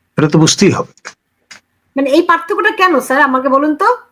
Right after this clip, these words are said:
Speaker 1: এই জন্যে যে, ভাই, আপনি সরকারের অভ্যন্তরের কেউ হলে বিষয়টা একরকম, আর যদি মেহমান হিসেবে আসেন, বিষয়টা আরেক রকম।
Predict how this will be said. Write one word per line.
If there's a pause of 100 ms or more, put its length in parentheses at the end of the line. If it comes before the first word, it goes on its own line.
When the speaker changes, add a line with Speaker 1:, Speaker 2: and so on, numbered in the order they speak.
(100)
Speaker 1:
এই
জন্যে
যে,
ভাই,
আপনি (680)
সরকারের
অভ্যন্তরের
কেউ
হলে
বিষয়টা
একরকম, (560)
আর
যদি
মেহমান
হিসেবে
আসেন,
বিষয়টা
আরেক
রকম।